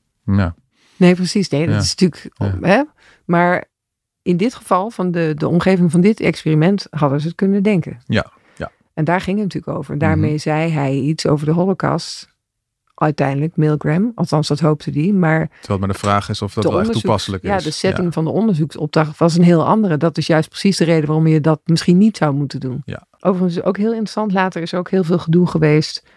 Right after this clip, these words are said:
Speaker 2: over de vraag, eh, in het experiment zouden ongeveer vijfenzestig procent echt op de zwaarste stroomknop hebben gedrukt.
Speaker 1: Mhm.
Speaker 2: Eh, later is, is betoogd van ja, ehm, er is dus dertig procent die dat niet deed. En daar heeft hij veel te weinig aandacht aan besteed.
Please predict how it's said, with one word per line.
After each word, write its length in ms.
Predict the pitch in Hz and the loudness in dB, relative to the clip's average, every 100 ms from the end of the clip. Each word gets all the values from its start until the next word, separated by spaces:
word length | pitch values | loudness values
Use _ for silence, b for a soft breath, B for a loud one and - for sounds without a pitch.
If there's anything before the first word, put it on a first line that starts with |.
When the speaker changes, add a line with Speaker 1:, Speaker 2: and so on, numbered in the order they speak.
| b b b | b b b
Speaker 2:
over 220 | 160 160 | -6 -4
de 80 | 165 | -4
vraag, 500 | 156 170 160 156 - _ _ _ _ _ _ | -2 -2 -2 -4 -14 _ _ _ _ _ _
eh, 280 | 175 156 - | -2 0 4
in 120 | 190 | 4
het 140 | 180 | 2
experiment 580 | 180 - 180 175 175 180 | -4 -2 0 2 2 0
zouden 260 | 170 160 147 | 0 0 -2
ongeveer 280 | 151 160 | -4 -4
vijfenzestig 640 | 156 170 190 180 170 165 - | -2 -2 -2 -4 -6 -8 -8
procent 420 | - - 165 156 | -8 -2 0 0
echt 220 | - - | -6 -8
op 60 | 143 | -8
de 120 | 156 | -4
zwaarste 440 | 151 165 175 - | 0 0 0 -4
stroomknop 580 | 160 - 170 180 - 190 | -10 -4 -2 0 0 2
hebben 200 | 190 175 | 2 2
gedrukt. 600 | 156 156 202 302 - - | 0 2 2 2 -6 -12
Speaker 1:
Mhm. 240 | - 101 95 117 B B B B _ | -4 -2 -2 -6 B B B B _
Speaker 2:
Eh, 160 | 165 160 | 2 4
later 340 | 165 170 170 | 4 2 0
is, 260 | 165 - - | -4 -6 -12
is 220 | - 165 - | -4 -4 -4
betoogd 640 | 156 - 165 160 - - - | -6 -2 -2 -2 -4 -18 -16
van 260 | - 156 160 | -6 -2 0
ja, 340 | 156 156 - | 0 0 -2
ehm, 340 | - 143 147 151 165 _ _ _ _ _ - | -4 -2 0 -2 -4 _ _ _ _ _ -12
er 160 | - 160 | -2 0
is 100 | - | 2
dus 220 | 160 - | 0 -2
dertig 360 | 156 165 180 - | 2 2 2 -4
procent 500 | 160 - 160 151 - | -8 0 2 2 2
die 120 | 156 | 2
dat 160 | 143 | 4
niet 220 | 160 185 151 | 6 6 6
deed. 260 | 143 156 | 2 2
En 160 | - 160 | 2 2
daar 160 | 156 156 | 4 4
heeft 200 | 160 - | 2 0
hij 100 | 160 | 0
veel 140 | 170 | 0
te 80 | 165 | 0
weinig 200 | 156 156 | -2 0
aandacht 360 | 170 170 151 165 | 0 0 -2 -4
aan 140 | 156 | -4
besteed. 540 | 151 - 143 160 - | -4 -4 -4 -4 -8